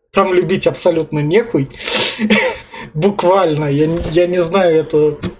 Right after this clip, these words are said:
каменный ебальник, стопроцентно он отыграть может.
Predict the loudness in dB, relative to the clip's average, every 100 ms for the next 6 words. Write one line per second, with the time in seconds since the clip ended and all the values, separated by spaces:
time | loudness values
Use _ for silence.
0 | -14 -10 -10 -12 -2 2 2 2 0 -2
1 | -2 0 2 2 2 0 -4 -2 0 0
2 | 0 0 -2 -2 0 0 0 2 0 0
3 | -2 -2 -4